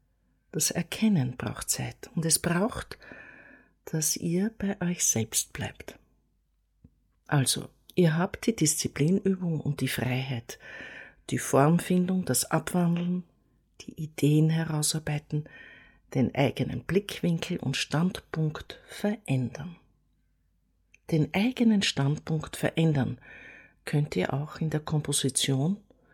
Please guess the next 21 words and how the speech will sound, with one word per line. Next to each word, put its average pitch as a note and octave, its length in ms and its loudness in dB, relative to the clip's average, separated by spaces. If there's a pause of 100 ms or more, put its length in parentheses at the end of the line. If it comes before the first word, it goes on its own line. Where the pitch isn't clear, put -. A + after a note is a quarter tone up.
(460)
Wo F3+ 380 6
ist - 220 -2
das E3+ 160 0
Element, C3 680 2
das F#3 160 -2
ich - 160 -8
zeichne? A2+ 600 -6 (1040)
Bin E3+ 200 4
ich - 320 -4
in D3 180 4
meiner C3+ 260 4
Bildgestaltung - 960 -2
immer D#3 340 0
ähnlich C3 640 -2 (800)
oder D#3 220 2
fange D#3 300 2
ich D#3 200 -4
einmal C#3+ 280 2
ganz C3 380 0
anders C3 400 -2
an? A#3+ 280 0